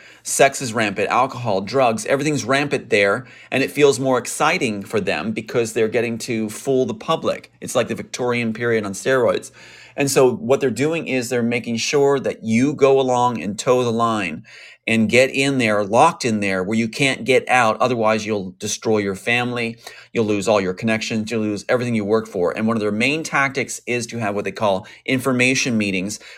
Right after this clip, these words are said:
where if you don't do what they want, there's information meetings held where the word goes down from Robertson the top down that you are not to be associated with. No Christians are supposed to associate with you. You're said to be outside the church. They'll say you do, uh, witch cult activities on kids.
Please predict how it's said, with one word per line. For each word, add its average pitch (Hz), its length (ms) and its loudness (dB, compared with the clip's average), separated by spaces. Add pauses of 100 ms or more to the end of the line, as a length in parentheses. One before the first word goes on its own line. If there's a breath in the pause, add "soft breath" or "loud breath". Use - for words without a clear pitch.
where 123 180 6
if 110 160 0
you 131 100 0
don't 156 160 2
do 147 100 -2
what 139 120 4
they 127 100 4
want, 123 300 -2
there's 107 160 -4
information 127 800 0
meetings 107 340 -2
held 107 300 2
where 110 80 4
the 107 80 2
word 123 280 0
goes 120 200 0
down 117 260 0
from 98 180 -6
Robertson 135 380 0
the 151 80 -2
top 135 340 -2
down 104 440 -2 (240 loud breath)
that 98 160 -6
you 113 100 -2
are 101 60 0
not 123 260 2
to 151 80 -8
be 131 120 -2
associated 123 600 -4
with. 120 280 -2 (260 loud breath)
No 202 140 -2
Christians 143 420 -2
are 123 60 -4
supposed 123 240 -2
to 120 40 -6
associate 120 520 -2
with 113 200 -4
you. 117 300 -4
You're 92 140 -6
said 110 180 -2
to 98 80 -4
be - 240 -6
outside 131 480 0
the 113 60 -4
church. - 500 -4 (220 loud breath)
They'll 113 100 -6
say 110 160 -2
you 101 140 -2
do, - 240 -8 (160)
uh, 87 160 2 (200)
witch 143 220 -4
cult 143 160 4
activities 123 420 -4
on 101 180 -6
kids. 131 420 -2